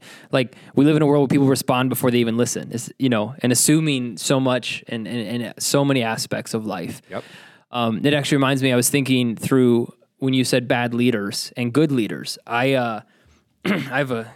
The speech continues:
Speaker 1: crazy, crazy story. So, uh, my very first job was Steak and Shake.
Speaker 2: Yeah. Yep.
Speaker 1: Okay.
Speaker 2: Yep.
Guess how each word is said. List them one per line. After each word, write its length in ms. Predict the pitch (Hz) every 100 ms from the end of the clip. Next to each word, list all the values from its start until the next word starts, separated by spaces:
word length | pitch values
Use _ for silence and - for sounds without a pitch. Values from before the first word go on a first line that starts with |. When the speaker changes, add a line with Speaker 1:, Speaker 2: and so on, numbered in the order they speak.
| - -
Speaker 1:
crazy, 520 | 160 151 131 117 113 _
crazy 400 | - 151 147 131
story. 340 | 120 107 71 82
So, 300 | - 135 - - - _ _
uh, 220 | 135 135 127
my 140 | 139
very 340 | 127 139 160 156
first 540 | - - 139 135 -
job 400 | 135 120 120 113
was 140 | 117
Steak 300 | - 117 117
and 100 | 90 -
Shake. 320 | - - - _ _ -
Speaker 2:
Yeah. 180 | 98 - -
Yep. 100 | 87
Speaker 1:
Okay. 200 | 117 127 107 -
Speaker 2:
Yep. 200 | 85